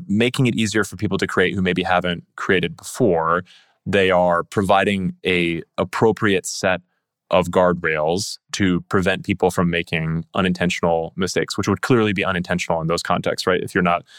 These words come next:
familiar with the security space, you're not gonna know when you're unintentionally having one of those effects. So I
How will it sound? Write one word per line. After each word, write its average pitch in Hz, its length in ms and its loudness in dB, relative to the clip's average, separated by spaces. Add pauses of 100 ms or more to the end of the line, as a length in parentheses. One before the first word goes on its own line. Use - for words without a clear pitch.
(300)
familiar 98 340 2
with 87 120 0
the 92 60 -6
security 90 260 -2
space, 85 260 -2
you're 92 80 -2
not 90 200 0
gonna 87 160 -2
know 87 500 0
when 98 120 -2
you're 87 140 0
unintentionally 90 480 -4
having 90 300 -2
one 85 120 -2
of 82 40 -10
those 80 180 -6
effects. - 340 -4
So 87 220 0
I - 20 -6